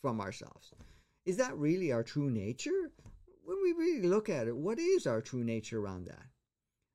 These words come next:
From what I've observed and what I see in my own operating system, which many of you have that within yourself, because everybody to some degree has that active,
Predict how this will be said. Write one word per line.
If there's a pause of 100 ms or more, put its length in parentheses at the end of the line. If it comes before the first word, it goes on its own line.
(200)
From
what
I've
observed (140)
and
what
I
see
in
my
own
operating
system,
which
many
of
you
have
that (180)
within
yourself,
because
everybody
to
some
degree
has
that
active,